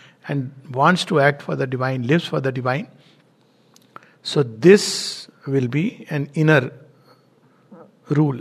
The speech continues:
and therefore so to act that the divine may more and more manifest himself।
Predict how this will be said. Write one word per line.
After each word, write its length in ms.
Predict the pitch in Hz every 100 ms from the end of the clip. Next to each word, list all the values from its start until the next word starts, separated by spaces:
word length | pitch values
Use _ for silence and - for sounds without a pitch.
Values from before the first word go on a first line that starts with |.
| -
and 180 | 156 120
therefore 640 | 180 254 220 180 160 -
so 140 | 127 117 - - - - -
to 100 | 214 - - _ _ -
act 460 | 226 285 277 - - _ -
that 240 | 123 190 185
the 100 | 151
divine 580 | 131 135 175 277 349 349
may 100 | 320 240 170
more 180 | 196 220
and 160 | 196 160
more 180 | 170 165
manifest 560 | 147 143 151 151 127
himself। 720 | - 123 - - - - -